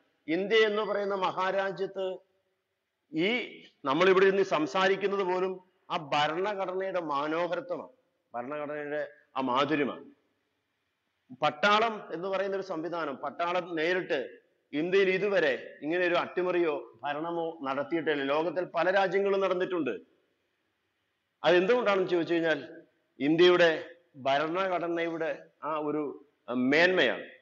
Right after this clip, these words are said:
പൗരാവകാശമുള്ള, ഒരു മതേതര സ്വഭാവമുള്ള, ആരെയും വിമർശിക്കാം,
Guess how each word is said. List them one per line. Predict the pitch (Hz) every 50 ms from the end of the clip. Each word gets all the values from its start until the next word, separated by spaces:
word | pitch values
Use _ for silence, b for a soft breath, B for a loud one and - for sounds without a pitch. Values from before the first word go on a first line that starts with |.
| _ _ _ _ _ _ -
പൗരാവകാശമുള്ള, | 135 135 151 170 180 185 180 175 175 170 180 170 175 175 165 175 180 156 151 135 123 107 87 - - - - _ _ - 135
ഒരു | 160
മതേതര | 160 151 147 139 135 165 175 185 190 175 190 185
സ്വഭാവമുള്ള, | 165 - - 156 135 - 147 151 165 175 170 160 135 113 98 90 - - - _ _ _ _ _ _ _ _ -
ആരെയും | 120 131 147 165 170 170 190 196 190 175
വിമർശിക്കാം, | 165 160 165 180 175 - 190 185 185 165 127 95 98